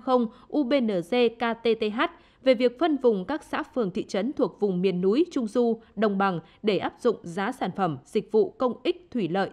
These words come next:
trên địa bàn tỉnh Phú Thọ. Trong đó quy định, đối với các xã mới sau sáp nhập, giá sản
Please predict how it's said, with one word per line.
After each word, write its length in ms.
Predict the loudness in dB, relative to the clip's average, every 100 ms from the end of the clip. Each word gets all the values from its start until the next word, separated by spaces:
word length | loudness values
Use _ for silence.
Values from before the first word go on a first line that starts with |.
| -10
trên 280 | -2 -2 0
địa 80 | -2
bàn 160 | -4 -4
tỉnh 120 | -6
Phú 180 | -4 -4
Thọ. 320 | 0 0 -2 -18 _ _ _
Trong 180 | -4 0
đó 160 | 2 0
quy 160 | 0
định, 240 | 0 -2 -4 _ _ _
đối 220 | 2 4 6
với 260 | 4 4
các 200 | 2 -4
xã 160 | -4 -2
mới 340 | 2 4 2 0 _
sau 240 | -6 -4
sáp 180 | -4 0
nhập, 200 | 0 -2 _ _ _ -6
giá 240 | 0 0
sản 200 | 2 -2